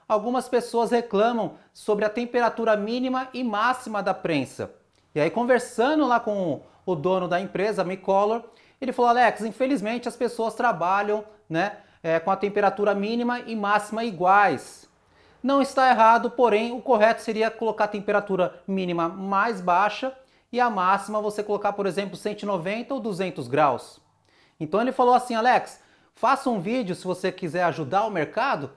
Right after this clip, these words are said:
para as pessoas que comprarem o nosso equipamento trabalhar com a temperatura mínima de cento e trinta e máxima de cento e noventa a duzentos graus." Claro que isso aqui é um padrão,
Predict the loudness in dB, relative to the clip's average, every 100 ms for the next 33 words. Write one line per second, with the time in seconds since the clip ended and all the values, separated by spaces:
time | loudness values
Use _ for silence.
0 | _ _ -4 -4 0 0 0 0 -2 -2
1 | -10 -6 -4 2 2 2 0 0 0 -2
2 | -4 -2 -2 -4 -6 -10 -4 0 2 2
3 | 4 2 0 -20 _ -4 -2 -2 0 0
4 | 2 2 2 -2 -4 -4 -6 -10 -6 -6
5 | -4 -4 0 0 -2 -4 -4 -8 _ _
6 | -2 0 4 4 2 0 -4 -4 -6 -4
7 | -4 -2 0 -2 -2 -4 -6 -4 -2 0
8 | 0 -2 -4 -6 -6 -4 4 6 6 0
9 | -16 _ _ _ _ _ -2 2 4 2
10 | -2 -4 0 0 0 0 4 4 4 6
11 | 6 2